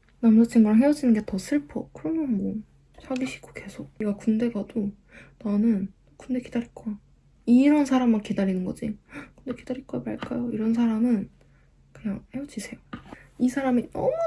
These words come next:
좋으면 "군대 기다릴 건데?" 이렇게 되지 않을까요? 제 추측이고요. 저는 아무튼 군대 절대 기다리지 말라라고 얘기하는 사람이에요. 만나면 여친 대하듯이 행동하면서 말로 호감을 표시하지는 않고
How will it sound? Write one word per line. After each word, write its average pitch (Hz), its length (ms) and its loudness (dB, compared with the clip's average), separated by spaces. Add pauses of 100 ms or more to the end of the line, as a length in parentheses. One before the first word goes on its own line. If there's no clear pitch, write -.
좋으면 240 800 4
"군대 233 240 2
기다릴 233 300 -4
건데?" 214 360 -4 (200)
이렇게 269 480 0
되지 208 240 -2
않을까요? 190 440 -6 (160)
제 - 120 -4
추측이고요. 226 720 -6 (600)
저는 208 320 0
아무튼 196 500 -2 (480)
군대 208 460 -2
절대 202 340 -6
기다리지 196 400 -4
말라라고 190 1200 -6
얘기하는 180 320 -6
사람이에요. 226 380 -2 (440)
만나면 233 460 10
여친 196 340 0
대하듯이 233 420 2
행동하면서 226 920 4
말로 196 280 2
호감을 262 400 2
표시하지는 220 560 0
않고 - 440 -10